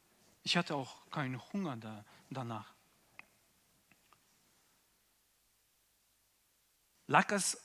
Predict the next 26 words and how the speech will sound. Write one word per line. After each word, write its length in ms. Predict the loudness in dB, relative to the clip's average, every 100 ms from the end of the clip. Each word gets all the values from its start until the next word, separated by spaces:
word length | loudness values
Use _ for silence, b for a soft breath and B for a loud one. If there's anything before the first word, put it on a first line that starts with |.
| -4
allein 500 | 0 4 4 2 0 0
an 300 | 0 -2 -6 -18 _ -2
Opfer? 540 | -2 -2 -4 -2 -4 -8 _ _ _ b b b
Würde 520 | 4 6 6 4 2 -2 -4
Kain 420 | 2 4 6 6
hingehen 600 | 4 4 4 4 4 6 6
und 100 | 6
sagen, 460 | 6 6 6 4
"Ich 160 | 2 2
möchte 320 | 2 2 -2
jetzt, 440 | 0 0 2 0 B B B 0
äh, 40 |
ein 580 | 4 6 6 4 2 -2 0
Schaf 680 | 2 4 6 6 4 -6
kaufen 680 | 0 2 2 0 2 2 0 B B
und 200 | 0 2
das 180 | 2 2
als 320 | 0 -2 4
Opfer 340 | 4 4 0 -2
bringen", 520 | 0 2 4 4 2 b b b _ _ _ _ _ _ -2
würde 280 | 2 4
Gott 260 | 4 2 0 0
dann 420 | 2 2 0 -4 -6
sein 240 | -2 -2
Opfer 380 | -4 -2 -4 0
annehmen? 540 | -2 0 -2 -4 -8